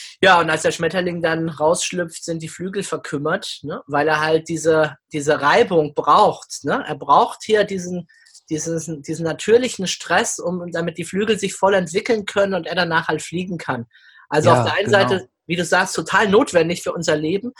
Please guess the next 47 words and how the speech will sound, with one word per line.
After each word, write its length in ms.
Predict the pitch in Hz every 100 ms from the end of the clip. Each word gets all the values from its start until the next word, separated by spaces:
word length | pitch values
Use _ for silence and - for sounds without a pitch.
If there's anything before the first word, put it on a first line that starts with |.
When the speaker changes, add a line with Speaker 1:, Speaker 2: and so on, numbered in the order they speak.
| - - -
Speaker 1:
Und 100 | 165
auf 140 | 175
der 160 | 175 151
anderen 240 | 233 285
Seite 240 | 202 180 180
leben 320 | 185 240 196
wir 100 | 175
ja 140 | 175
in 160 | 156 165
einer 100 | -
Zeit, 420 | - 180 202 214 _ - _ -
wo, 240 | 175 180
äh, 240 | - 165 160
Stress, 400 | - 196 240 -
das 180 | 160
ist 120 | 165 -
ja, 140 | 170
ich 180 | 160 160
weiß 180 | 175 185
nicht, 140 | 165
ob 60 | 160
das 160 | -
eines 200 | 170 170
der 100 | 156
Modewörter 640 | 160 240 220 180 190 196 175
ist, 240 | 196 -
aber 160 | 175 175
es, 380 | 165 - - _
gefühlt 520 | - 160 - 233 233 -
kommt 220 | 196 185
das 140 | 185
ja 120 | 196
ganz 260 | 175 196 208
oft, 240 | 190 196 190
dass 160 | 175
Menschen 300 | 170 180 170
sagen, 200 | 165 165
boah, 260 | 165 185 175
ich 200 | 160 -
bin 160 | 202 214
im 120 | 208
Stress, 400 | 185 - 185 185
ich 140 | 160 -
fühle 220 | 208 202
mich 220 | 190 -
im 100 | 175
Stress, 440 | - - 180 -